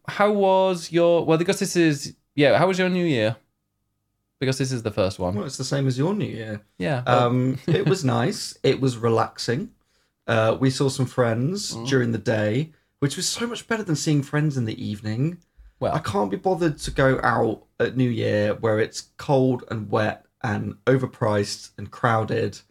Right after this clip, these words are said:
Speaker 2: when you can just see friends during the day, have a nice time, and then, like, be in bed by ten.
Speaker 1: And they were young children, and Ed was totally fine with it.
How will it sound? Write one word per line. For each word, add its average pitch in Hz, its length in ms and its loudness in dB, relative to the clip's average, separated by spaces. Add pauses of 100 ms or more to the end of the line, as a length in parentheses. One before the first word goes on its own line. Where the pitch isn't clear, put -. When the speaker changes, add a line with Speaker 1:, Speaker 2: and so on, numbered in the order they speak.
(460)
Speaker 2:
when 113 240 0
you 117 100 0
can 131 120 -2
just 127 220 -4
see 139 180 -2
friends 120 560 0
during 127 340 2
the 110 60 -2
day, 107 320 0
have 131 180 -4
a 131 40 0
nice 117 200 -2
time, 110 600 -2 (520)
and 110 100 -2
then, 117 100 0
like, 113 260 -2 (360)
be 120 100 -2
in 120 120 0
bed 117 240 -2
by 127 100 0
ten. 135 560 -4 (380)
Speaker 1:
And 156 100 4
they 185 80 4
were 196 120 4
young 170 360 4
children, 147 640 2
and 110 220 -2
Ed 117 220 2
was 110 180 2
totally 113 340 0
fine 117 300 -2
with 180 100 -4
it. - 240 -4